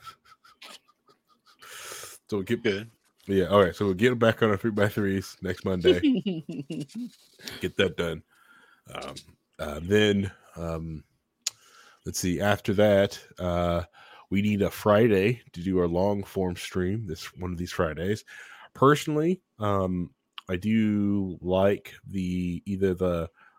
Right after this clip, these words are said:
Speaker 1: twenty-third or the thirtieth, because the thirtieth, well, I gotta stay up anyways for New Year's, so staying up late the night before won't make me sleep in, so I can stay in the, the other ni-,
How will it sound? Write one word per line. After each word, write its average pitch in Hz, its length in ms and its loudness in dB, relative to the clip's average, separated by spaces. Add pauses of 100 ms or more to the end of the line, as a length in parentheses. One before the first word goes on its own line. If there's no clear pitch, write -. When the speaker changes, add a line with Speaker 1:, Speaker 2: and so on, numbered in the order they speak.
(100)
Speaker 1:
twenty-third 101 1000 2
or 95 100 2
the 85 180 -4 (300)
thirtieth, 131 640 -2 (800)
because 92 720 2
the - 60 -20
thirtieth, 123 500 4
well, 98 200 4
I 92 100 4
gotta 92 140 2
stay 101 180 2
up 92 140 2
anyways 92 400 0
for 82 140 -10
New 101 100 -4
Year's, 87 420 -2 (280)
so 82 180 -4
staying 101 360 2
up 90 240 -2
late 92 240 -2
the 90 80 -14
night 92 180 -2
before 90 520 -2
won't 80 280 -10
make 92 180 -12
me 92 100 -12
sleep - 340 -8
in, 95 200 2
so - 120 -12
I 82 40 -10
can - 80 -18
stay 98 300 -6
in 95 120 -2
the, 82 120 -8 (440)
the 92 80 -2
other 101 100 2
ni-, 92 120 -4